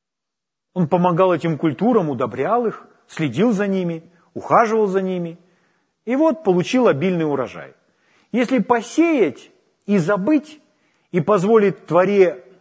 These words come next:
тра-, траве вырасти и погасить нашу культуру, то у нас не будет такого обильного урожая. Если просто забросить, запусть-, запустить этот огород, у нас не будет такого урожая. Все об этом знают.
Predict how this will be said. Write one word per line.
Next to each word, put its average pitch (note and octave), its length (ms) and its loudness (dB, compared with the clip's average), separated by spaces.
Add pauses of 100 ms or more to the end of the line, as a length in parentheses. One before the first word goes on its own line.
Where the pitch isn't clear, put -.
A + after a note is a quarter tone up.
(120)
тра-, F#3 240 2
траве F#3+ 500 4
вырасти C#3+ 760 0 (280)
и F#3 180 2
погасить F#3 760 -2
нашу E3+ 300 -4
культуру, G#3 560 0 (720)
то F#3+ 80 -4
у - 20 0
нас G#3 200 -2
не A#3+ 80 0
будет G3 260 -2
такого A#2+ 300 -6
обильного F#2+ 360 -10
урожая. F#2 300 -14
Если F3+ 180 -4
просто G#3+ 320 -4
забросить, F3 500 0
запусть-, C#3+ 400 -8 (160)
запустить D#3+ 540 -6
этот C3 240 -8
огород, B2+ 400 -6 (800)
у E3+ 60 -6
нас F#3+ 180 -4
не B3 80 0
будет G#3+ 240 0
такого A2+ 380 -6
урожая. F2 400 -18 (840)
Все - 280 -2
об A#3 120 0
этом A3 240 -2
знают. C#3+ 460 -12